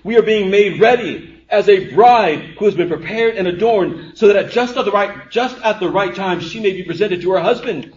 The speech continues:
The goal of being assimilated is to be perfected. The goal of your being changed is to ultimately be complete. Some of you, you got, you got ready this morning, and when you were done, you say, "Complete."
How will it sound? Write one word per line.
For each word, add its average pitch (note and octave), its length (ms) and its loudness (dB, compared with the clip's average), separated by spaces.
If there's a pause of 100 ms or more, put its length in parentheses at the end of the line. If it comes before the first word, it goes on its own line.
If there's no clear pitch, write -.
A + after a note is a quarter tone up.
(640)
The A3 120 -2
goal B3 420 4
of - 100 2
being A3 220 0
assimilated G#3 800 2
is G#3 160 -2
to G#3+ 80 0
be A#3 140 -6
perfected. C4 720 -6 (1400)
The B3 120 -6
goal C4 340 8
of G#3 100 2
your A#3 240 6
being A#3+ 320 -2
changed A#3+ 680 -4
is A#3+ 180 -6
to G#3+ 160 6
ultimately A3 580 4
be A#3+ 300 -6
complete. B3+ 680 -6 (1900)
Some C#3+ 120 -16
of C3 80 -10
you, D#3 120 -10
you D#3 80 -8
got, E3 200 -6
you D#3+ 80 -12
got F3+ 260 2
ready F#3+ 180 4
this E3+ 200 -8
morning, D3+ 320 -6
and D3+ 100 -8
when D#3 160 -8
you F3+ 100 -4
were F3 100 -4
done, F#3 240 -4
you D#3 80 -12
say, E3 160 -10
"Complete." E3 560 -14